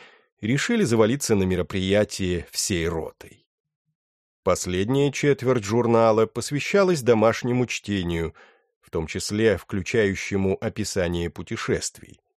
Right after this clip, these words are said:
что примирило Светлова со статусом корреспондента. Нижегородский вестник он купил с другой целью. Заметку о происшествии в театральном буфете газета поместила на третьей полосе.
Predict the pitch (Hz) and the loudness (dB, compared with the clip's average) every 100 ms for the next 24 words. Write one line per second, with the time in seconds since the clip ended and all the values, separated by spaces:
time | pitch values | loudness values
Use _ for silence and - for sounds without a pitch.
0 | _ - - 214 214 170 190 180 139 127 | _ -16 0 0 0 0 4 4 4 2
1 | 113 - 101 95 110 113 104 - - _ | 0 -2 -4 2 4 4 4 0 -20 _
2 | _ - 127 - 92 80 90 - 87 - | _ -4 -2 -2 -4 -2 -8 -4 -4 -2
3 | 87 - 85 80 71 - - - - _ | -4 -4 -6 -6 -10 -18 -20 -20 -20 _
4 | _ _ _ _ _ _ _ _ _ - | _ _ _ _ _ _ _ _ _ -4
5 | 101 101 110 107 107 101 - 101 101 120 | 0 0 2 2 2 0 -4 -6 -2 -2
6 | 113 - 80 - - - 110 107 - 120 | -2 -4 -10 -12 -20 -2 0 0 -4 -6
7 | 123 117 92 107 123 101 82 - 92 76 | -2 -2 -2 -6 -4 -2 -2 -4 -8 -8
8 | - - _ _ _ _ - _ _ _ | -12 -20 _ _ _ _ -20 _ _ _
9 | _ 95 117 165 202 - 127 123 120 139 | _ 0 4 6 4 2 2 4 4 0
10 | 135 - 170 - 92 92 87 - 110 107 | -2 0 -2 -2 -4 -4 -4 0 2 4
11 | 92 85 92 95 101 92 82 - 92 120 | 2 2 -2 -2 -4 -6 -6 -6 -2 -2
12 | 120 160 - 104 117 117 - 127 110 107 | 0 0 0 -2 0 0 -2 -2 2 2
13 | 110 120 120 98 - 98 - 98 98 - | 4 2 0 -4 -2 -6 -2 -2 -2 -4
14 | 57 | -14